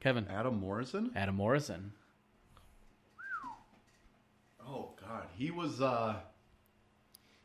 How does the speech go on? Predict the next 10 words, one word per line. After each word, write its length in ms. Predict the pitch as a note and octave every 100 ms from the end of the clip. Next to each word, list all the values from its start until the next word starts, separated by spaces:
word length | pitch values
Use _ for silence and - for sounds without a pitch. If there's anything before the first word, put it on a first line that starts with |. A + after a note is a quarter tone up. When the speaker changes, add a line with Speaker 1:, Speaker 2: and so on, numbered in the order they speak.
| _ -
Speaker 2:
let's 260 | B2 B2 -
see. 300 | G#2+ F2+ D#2+ E2+ - _ _ _ _ _ _ - _ _ _ - - _ _ _ _ _ _ _ _ _
I 20 | A2
feel 240 | - F3+
like 260 | F#3+ B2 - - - _ _ _ _ _ _ _ _ - - - - - - - - - _ _ _ _ - - - _ _ _ _ _ _ _ _ B2+
he 60 |
wasn't 240 | C3+ E3 D#3+
the 60 |
f-, 640 | C3+ - - - - - B2
oh, 240 | B2+ B2